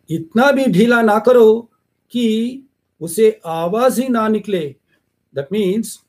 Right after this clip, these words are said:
O player of lute, do not stretch the strings so tight that they will break। Also, do not loosen the strings so much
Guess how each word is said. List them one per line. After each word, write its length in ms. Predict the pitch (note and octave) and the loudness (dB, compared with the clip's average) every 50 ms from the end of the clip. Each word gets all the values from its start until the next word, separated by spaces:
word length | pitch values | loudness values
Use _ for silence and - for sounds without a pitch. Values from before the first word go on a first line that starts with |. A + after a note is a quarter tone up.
| _ _ _ _ _ _ - | _ _ _ _ _ _ -4
O 240 | E3 F3+ A3+ C4 C4+ | 2 4 4 4 4
player 720 | A3+ A3 G#3 G3 F#3 E3+ E3 E3 E3+ G3+ A3 G3+ E3+ - _ _ _ - | 4 4 4 4 4 2 0 0 0 -2 -2 -4 -6 -10 _ _ _ -10
of 200 | D#3 D3+ C#3+ - | -10 -8 -8 -8
lute, 540 | F3 F#3+ B3 D4 C#4+ A3+ C#3+ - - - _ _ _ _ _ _ _ _ _ _ _ _ _ _ _ _ - | -10 -8 -6 -6 -6 -6 -8 -10 -16 -20 _ _ _ _ _ _ _ _ _ _ _ _ _ _ _ _ -14
do 120 | A2 - E3 | -6 -4 -2
not 280 | G3+ A3+ C4 C4 C4 | -2 0 -2 -2 -4
stretch 340 | - - - A3 A3+ A3+ - | -4 -2 0 0 0 0 0
the 120 | - A3+ G3+ | 0 0 0
strings 600 | - - - A#3 C4 B3 G#3+ E3+ - - - _ | 0 -4 -8 -4 -2 -2 -2 -2 -4 -10 -20 _
so 420 | _ - - - - F#3+ G#3+ B3 B3+ | _ -20 -14 -6 -2 0 2 2 2
tight 520 | A#3 - F#3+ F#3 F3+ F3 C#3+ - - - _ _ _ _ _ _ _ _ _ _ - | 0 0 0 0 0 -2 -2 -8 -16 -20 _ _ _ _ _ _ _ _ _ _ -8
that 260 | C3+ F3+ G3 F#3 D#3+ | -6 -6 -6 -4 -4
they 100 | D3+ F#3+ | -4 -2
will 160 | F#3 F#3+ F3+ | -2 -2 -4
break। 400 | D#3 C3 D#3+ G3 G#3 G3 - - _ _ _ _ _ _ _ _ _ _ _ _ _ _ _ _ _ _ - | -4 -2 2 2 2 2 0 -8 _ _ _ _ _ _ _ _ _ _ _ _ _ _ _ _ _ _ -10
Also, 580 | C3 C#3 E3+ E3+ - F3 F3 G3 A3 C#4 - _ _ _ _ _ _ _ _ _ _ - | -8 -8 -8 -8 -8 -8 -6 -6 -6 -8 -10 _ _ _ _ _ _ _ _ _ _ -10
do 140 | B2 C#3+ F#3+ | -6 -2 0
not 260 | A3 C4+ C#4 C4+ - | 0 2 0 0 0
loosen 340 | G3+ G#3 A3+ G3+ B3 B3+ A#3 | 0 0 2 2 2 2 2
the 100 | A#3 A3+ | 2 0
strings 420 | A3 - - - C#4 C4 A3 F#3 - _ _ _ _ - | -2 -4 -10 -8 -4 -4 -4 -4 -6 _ _ _ _ -10
so 140 | - C4 C#4 | -6 -6 -4
much 520 | C#4 B3+ F3+ D3+ C3+ - - - - _ | -4 -4 -4 -6 -8 -12 -16 -20 -20 _